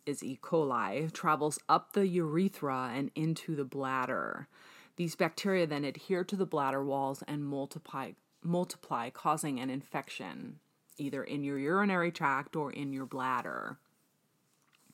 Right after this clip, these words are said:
Other kinds of urinary tract infections can include kidney infections and inflammation of the urethra. So that is why when you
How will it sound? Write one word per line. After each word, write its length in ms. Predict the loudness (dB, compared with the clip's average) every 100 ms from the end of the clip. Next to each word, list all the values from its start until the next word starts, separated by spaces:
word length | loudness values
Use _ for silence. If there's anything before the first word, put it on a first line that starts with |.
| _ -16 -14 -18 -4 4
Other 200 | 6 6
kinds 360 | 6 8 8
of 160 | 8 4
urinary 560 | 0 2 4 4 4 2
tract 340 | 2 0 0
infections 640 | -4 -4 0 0 0 -4 -4
can 540 | -6 0 4 4 4
include 800 | 2 0 0 0 2 0 -2 -4 -10 -20 -20 -6
kidney 380 | 4 6 8 6
infections 760 | 6 4 2 2 -2 -2 -4 -4
and 140 | -4 0
inflammation 800 | 0 0 0 0 0 -2 -4 -4
of 220 | -2 -4 -2
the 140 | -2
urethra. 880 | -2 -4 -2 -4 -6 -6 -4 -6 -8 -18 -20 -12
So 160 | -2 2
that 200 | 4 4
is 140 | 4
why 500 | 4 4 4 2 -2 -6 -12
when 100 | -4
you 100 | -2